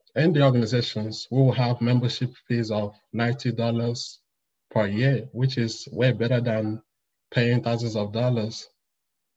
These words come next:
And what we're currently doing right now, as you can attest, Steve, is we're bringing multiple leaders and entrepreneurs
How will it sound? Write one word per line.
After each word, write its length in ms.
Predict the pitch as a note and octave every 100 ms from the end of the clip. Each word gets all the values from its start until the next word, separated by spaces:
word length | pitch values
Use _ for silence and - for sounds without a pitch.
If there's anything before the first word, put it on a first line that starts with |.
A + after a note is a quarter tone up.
| _ _ _ _ _ -
And 460 | A#2 A#2 A2+ G#2
what 220 | B2+ E3
we're 160 | D3+ C3
currently 400 | B2+ C3+ C#3 C#3
doing 480 | A#2+ B2 B2+ B2 A#2
right 200 | A#2 A2+
now, 280 | A#2 A#2+ A#2
as 240 | A2 A2
you 80 | A2+
can 180 | A2+ G#2+
attest, 460 | G#2 - A#2 A#2
Steve, 380 | - - B2 C3
is 220 | A#2 A2 G#2+
we're 240 | A2 A2+
bringing 440 | G#2 B2 A#2+ A#2+ A#2+
multiple 500 | A2 B2 - - A#2+
leaders 420 | A2+ A2+ A#2+ -
and 280 | G2+ G#2+ G2+
entrepreneurs 680 | A#2+ A2+ - A2+ A#2 A2+